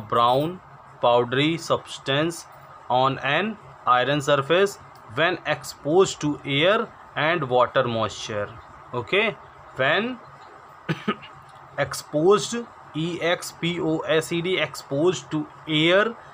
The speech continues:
and water slash moisture। ठीक है, वाटर या मॉइस्चर के जब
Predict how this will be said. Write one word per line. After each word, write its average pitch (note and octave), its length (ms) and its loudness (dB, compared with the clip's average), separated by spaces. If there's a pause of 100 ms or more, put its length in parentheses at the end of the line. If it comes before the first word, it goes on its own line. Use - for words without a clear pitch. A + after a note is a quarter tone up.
(260)
and C3+ 300 0
water B2+ 640 4 (1000)
slash E3+ 460 2 (280)
moisture। A#2+ 600 0 (540)
ठीक C3+ 160 -2
है, G3+ 120 4
वाटर B2+ 440 2
या D#3 140 4
मॉइस्चर C3 420 0
के B2 100 0
जब G3+ 320 0